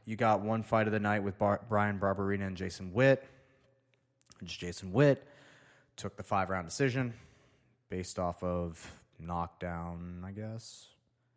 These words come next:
Submission attempts. Oh, eight takedowns. Makes sense. Okay, cool. I don't, I didn't really watch that. I tried to wa-, I think I tried to watch that one. I tried to watch one of them, but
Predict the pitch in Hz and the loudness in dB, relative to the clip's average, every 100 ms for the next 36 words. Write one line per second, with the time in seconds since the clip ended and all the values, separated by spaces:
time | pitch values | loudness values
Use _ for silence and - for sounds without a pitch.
0 | _ _ _ - 95 90 90 87 90 87 | _ _ _ -18 -12 -12 -10 -12 -8 -10
1 | 82 - - - _ _ _ _ _ _ | -10 -16 -20 -20 _ _ _ _ _ _
2 | _ _ _ _ _ _ _ _ _ _ | _ _ _ _ _ _ _ _ _ _
3 | - 117 95 101 92 101 90 85 69 - | -2 0 0 -4 -6 -8 -6 -8 -10 -14
4 | - _ _ _ _ - 117 - - - | -20 _ _ _ _ -4 -4 -4 -10 -10
5 | 110 - - - - - - 120 95 - | -8 -8 -12 -20 -20 -20 -6 -4 -4 -8
6 | - - _ _ 131 123 - _ _ _ | -20 -20 _ _ -10 -8 -12 _ _ _
7 | _ _ - - - - - - _ _ | _ _ -20 -18 -18 -20 -20 -20 _ _
8 | _ _ _ - - - - - - - | _ _ _ -20 -20 -20 -20 -20 -20 -20
9 | - 120 - 208 151 135 147 220 269 254 | -14 -8 -2 0 0 -2 -2 0 0 2
10 | 220 170 131 - 143 127 131 147 262 117 | 2 4 2 2 0 2 0 2 0 4
11 | 117 - 107 123 87 85 76 | 2 2 -2 -2 -4 -8 -10